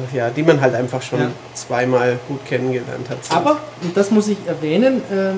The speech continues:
Speaker 2: da kann jeder sich selber sein, äh, Bild draus machen, äh, wenn er beim Spielen aufpasst. Ich habe selber nicht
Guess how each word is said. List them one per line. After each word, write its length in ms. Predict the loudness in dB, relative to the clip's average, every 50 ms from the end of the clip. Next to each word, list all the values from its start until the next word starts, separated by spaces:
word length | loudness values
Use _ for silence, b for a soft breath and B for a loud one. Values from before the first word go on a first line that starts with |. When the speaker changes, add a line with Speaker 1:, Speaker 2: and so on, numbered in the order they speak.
| -4 -6 -6 -4
Speaker 2:
da 80 | -4 -4
kann 400 | -2 -2 0 0 2 2 0 0 -4 -8 -14 -18 -18 -20 -20 -20 -18 -14 -8 -2
jeder 280 | 0 2 4 4 4 4
sich 140 | 2 0
selber 300 | 0 2 2 2 2 2
sein, 360 | 2 2 0 0 0 -2 -4 -4 -4 -4
äh, 120 | -2 -2 -2 -2 0
Bild 220 | 0 0 0 0 -4 -8 -10 -10 -10 -12 -10 -10 -2
draus 260 | 0 0 0 0 0
machen, 460 | 0 0 0 0 0 -2 -2 -2 -2 -4
äh, 200 | -6 -6 -6 -4
wenn 120 | -4 -4
er 100 | -4 -4 -6 -6 -8 -6 -4
beim 240 | -4 -4 -4 -6
Spielen 420 | -8 -8 -8 -6 -4 -4 -4 -6 -6 -6
aufpasst. 600 | -6 -6 -6 -6 -8 -10 -4 -2 -2 -2 -2 -4 -6
Ich 120 | -4 -2
habe 120 | -2 -2 0
selber 380 | 0 0 2 2 2 2 0 0 B B B B B B B 2
nicht 260 | 4 4 4 2 -2